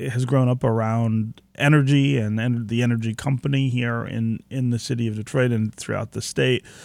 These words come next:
that, that, uh, without that push, D T E would not be, would not be doing those things. Do you think that's a fair assessment of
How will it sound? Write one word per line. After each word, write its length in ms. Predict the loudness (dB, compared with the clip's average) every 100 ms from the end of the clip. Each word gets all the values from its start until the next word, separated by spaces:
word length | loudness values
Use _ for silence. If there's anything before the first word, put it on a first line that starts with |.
| -20 -16 0
that, 220 | 2 2 -4 -20 -4
that, 300 | 0 0 -2 -8
uh, 680 | -12 -6 -4 -2 -2 -4 -6 -12 -18 -14 -14 -14 -18 -8 2
without 440 | 6 6 4 2
that 260 | -2 -2 -2
push, 400 | 2 4 4 0
D 120 | -4
T 480 | -4 -8 -4 0 2
E 40 |
would 240 | 2 2
not 320 | 2 2 0 -2
be, 600 | -2 0 0 -2 -4 -6 0
would 160 | 4
not 420 | 6 6 4 2
be 120 | -2 -2
doing 640 | -2 -4 -6 -6 -8 -8
those 260 | -2 -2 0
things. 260 | 0 0
Do 140 | -2 -6
you 60 |
think 220 | -4 -4 -4
that's 220 | -4 -2
a 100 | -6
fair 520 | -6 -10 -6 -2 0
assessment 580 | 0 -2 -6 -4 -4 -4
of 340 | -4 -4 -6